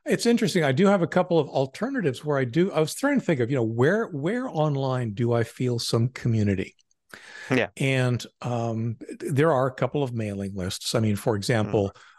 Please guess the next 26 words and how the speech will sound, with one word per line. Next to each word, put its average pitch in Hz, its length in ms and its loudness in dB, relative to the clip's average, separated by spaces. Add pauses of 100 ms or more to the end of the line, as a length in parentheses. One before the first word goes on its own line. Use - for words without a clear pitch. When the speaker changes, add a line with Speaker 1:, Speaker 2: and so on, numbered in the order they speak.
(140)
Speaker 1:
Um, 104 440 0
I'm 113 100 0
an, 107 220 0
I'm 107 160 0
an 107 100 -2
admin 107 720 -2
on 101 400 -2
a 117 60 -8
Corgi-related 107 800 0
mailing 90 320 -2
list, - 320 -12 (480)
and 127 80 2
Speaker 2:
Mm-hmm. 110 80 2
Speaker 1:
that's 127 220 0
definitely 113 760 -4
a 98 60 -6
community. 98 560 -6
It's, - 200 -12 (160)
it's, 113 200 -2 (260)
it's 127 380 -2
actually 113 320 -2
one 104 180 0
that 104 160 -6
started 113 500 0
on 101 300 -4
Usenet 98 540 -2